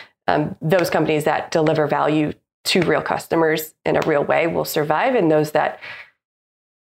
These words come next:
do a little horse trading and, and call it value is, they're probably not gonna, you know,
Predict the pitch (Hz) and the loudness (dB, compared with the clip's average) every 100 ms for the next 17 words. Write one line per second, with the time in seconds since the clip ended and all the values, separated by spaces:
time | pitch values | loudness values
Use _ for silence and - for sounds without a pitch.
0 | _ - 175 156 156 147 165 156 - 160 | _ 0 4 4 2 2 0 0 0 0
1 | 165 160 151 151 - 151 - 156 151 151 | 2 2 2 0 0 -2 0 0 -2 -4
2 | _ _ - 160 170 254 320 196 156 - | _ _ -2 0 2 2 2 2 0 -6
3 | - - 180 - 165 160 156 - - - | -6 -4 0 0 2 2 0 0 -2 -4
4 | - - _ _ _ _ _ _ 185 71 | -6 -10 _ _ _ _ _ _ 0 2
5 | - | 0